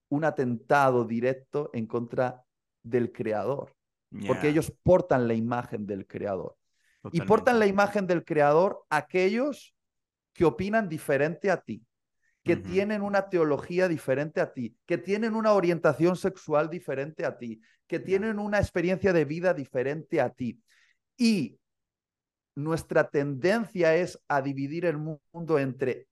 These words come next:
Speaker 1: ellos y nosotros,
Speaker 2: Sí.
Speaker 1: crear bandos y pelear entre nosotros. Pero de repente
Speaker 2: Ujú.
Speaker 1: Jesús viene y dice, "Hey, no solo espero que ames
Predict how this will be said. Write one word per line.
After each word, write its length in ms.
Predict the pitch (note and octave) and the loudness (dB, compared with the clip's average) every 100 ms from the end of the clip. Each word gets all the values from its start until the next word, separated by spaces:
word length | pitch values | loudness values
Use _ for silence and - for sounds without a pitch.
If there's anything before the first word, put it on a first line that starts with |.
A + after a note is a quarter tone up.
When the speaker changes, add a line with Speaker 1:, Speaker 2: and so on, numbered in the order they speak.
| - | 2
Speaker 1:
ellos 640 | A3 A3+ G#3 A#3 A3+ - _ _ _ - | 4 4 4 2 2 -6 _ _ _ -10
y 120 | E3 | -6
nosotros, 840 | D3 - E3 C3+ - D#2+ - - | -6 -4 0 0 0 -12 -14 -16
Speaker 2:
Sí. 360 | - - C3+ - | -8 -8 -8 -12
Speaker 1:
crear 520 | - D#3+ F3 F3+ - - - | -4 2 4 4 2 -4 2
bandos 680 | F3+ G3+ F3 D#3+ G3+ A3 - - - _ _ | 2 2 -2 -2 -2 -4 -16 -20 -20 _ _
y 260 | A#3 F#3+ - | -6 -6 0
pelear 680 | G#3 F3 D#3 C#3 D#3+ G3 E3 | 2 4 4 4 6 6 4
entre 340 | C3 B2 B2+ | 0 -2 -4
nosotros. 460 | A#2+ - A2+ A2+ - | -4 -6 -6 -8 -8
Pero 160 | C3 | -4
de 100 | C3 | -4
repente 400 | C3+ B2 A2 G#2 | -2 0 0 -2
Speaker 2:
Ujú. 60 | F#2+ | -4
Speaker 1:
Jesús 340 | D#3+ G#2 E3 | -6 -6 -10
viene 320 | - F3 F#3+ F#3 | -6 -2 -2 -2
y 60 | |
dice, 440 | D#3 D3+ C3+ A2 - _ - | -4 -2 -2 -4 -6 _ 0
"Hey, 220 | F3 F3 | 2 2
no 120 | D#3 | 0
solo 200 | F3 G#3 | -4 -2
espero 340 | F#3 - E3+ D3+ | -2 -4 -4 -2
que 140 | D#3 | 2
ames 420 | C#3+ C#3+ C3+ B2 | 2 2 -2 -6